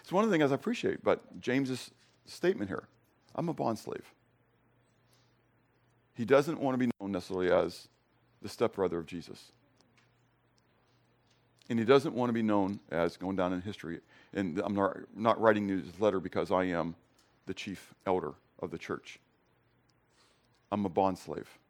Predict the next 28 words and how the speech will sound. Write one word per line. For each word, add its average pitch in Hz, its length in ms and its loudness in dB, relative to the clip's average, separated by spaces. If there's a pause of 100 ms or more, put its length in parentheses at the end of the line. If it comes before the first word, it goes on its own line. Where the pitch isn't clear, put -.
(800)
And 131 120 4
I 131 80 6
have 160 180 4
to 117 100 4
ask 135 260 4
myself 92 380 -6
that 87 140 -4
question, 85 400 -8 (380)
as 98 180 4
I 107 100 8
ask, 101 220 4
so 90 300 0 (120)
it's 92 180 -10
like 82 140 -4
sharing 104 300 -2
the 92 60 -2
wealth, 104 260 0
right? 101 180 4 (920)
Am 120 220 4
I 156 80 4
really, 104 460 -2 (540)
do 135 180 -2
I 143 60 2
really 131 400 -2
consider 110 400 -6
myself 87 440 -6
as 82 220 -2
a 87 180 0